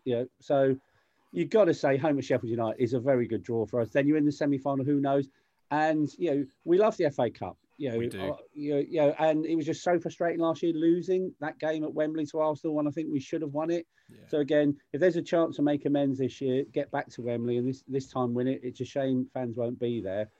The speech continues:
Speaker 1: but none, nonetheless, you know, it might not have been pretty last night, but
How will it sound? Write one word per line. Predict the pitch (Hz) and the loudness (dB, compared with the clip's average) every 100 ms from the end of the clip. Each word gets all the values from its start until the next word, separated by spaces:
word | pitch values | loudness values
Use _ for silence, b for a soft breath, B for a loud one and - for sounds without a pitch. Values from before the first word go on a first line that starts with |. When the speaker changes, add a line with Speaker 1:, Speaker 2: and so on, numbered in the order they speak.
| _ - | _ -10
Speaker 1:
but | - | -4
none, | 165 151 - | 0 0 0
nonetheless, | 165 156 127 123 123 - _ _ _ _ | 0 2 2 2 0 -8 _ _ _ _
you | 110 | -4
know, | 107 104 _ _ | -4 -4 _ _
it | 151 | -2
might | 185 196 | 0 2
not | |
have | 165 | 0
been | 156 139 | 0 0
pretty | 147 131 127 | 0 0 2
last | 120 117 - | 2 2 0
night, | 123 123 131 | -2 -2 0
but | 127 | -2